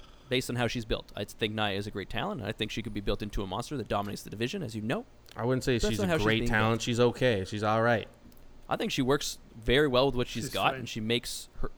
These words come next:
Speaker 1: you know, she makes her wrestling into the character and does a great job
Speaker 2: I
Speaker 1: with
Speaker 2: think
Speaker 1: that.
Speaker 2: there's pot-, more potential there, like you said, if they use her properly. I don't think they really
Speaker 1: I think that's what's
Speaker 2: do.
Speaker 1: missing. The wrestling piece is there, I feel like. The character work is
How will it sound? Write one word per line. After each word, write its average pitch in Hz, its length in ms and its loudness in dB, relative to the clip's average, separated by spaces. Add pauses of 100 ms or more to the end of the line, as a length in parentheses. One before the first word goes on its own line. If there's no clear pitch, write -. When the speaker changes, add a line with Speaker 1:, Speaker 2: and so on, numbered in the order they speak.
(100)
Speaker 1:
you 131 100 -2
know, 113 140 -2
she - 140 -4
makes 117 240 -2
her 113 80 -2
wrestling 110 500 -4
into 117 180 -6
the 101 120 -6
character 143 500 0
and 110 180 -4
does 110 140 -2
a 110 60 -6
great 101 160 -6
job - 140 2
Speaker 2:
I - 20 8
Speaker 1:
with 180 60 8
Speaker 2:
think 151 120 6
Speaker 1:
that. 127 200 0
Speaker 2:
there's 131 160 4
pot-, - 300 2
more 135 140 4
potential 131 560 2
there, 104 200 4
like 107 180 0
you 104 80 -8
said, 127 240 2
if - 100 -6
they 104 60 -2
use 110 320 0
her 104 80 -2
properly. 104 500 0
I 104 60 2
don't 110 180 6
think 110 160 -2
they 104 200 0
really 104 220 2
Speaker 1:
I 151 60 6
think 196 160 2
that's 160 180 6
what's 147 140 2
Speaker 2:
do. 147 60 0
Speaker 1:
missing. 92 340 -4 (600)
The 110 80 -2
wrestling 127 320 0
piece - 240 2
is 101 100 -12
there, 98 200 -2
I 98 60 -2
feel 104 200 -4
like. 113 180 -4 (200)
The 110 80 -8
character 117 440 0
work 107 240 -6
is - 160 -12